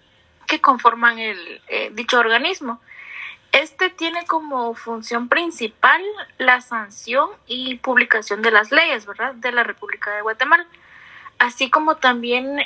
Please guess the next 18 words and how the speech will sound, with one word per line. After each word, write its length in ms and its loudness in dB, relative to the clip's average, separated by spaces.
eh, 520 0
ejerce 640 0
el 200 -6
veto 360 2
en 140 -4
contra 400 2
de 60 0
las 140 -4
leyes 540 -2
que 460 2
emite 280 0
el 80 2
Congreso. 560 2
Y 100 4
además 380 0
tiene 300 -2
su 200 -8
cargo, 460 6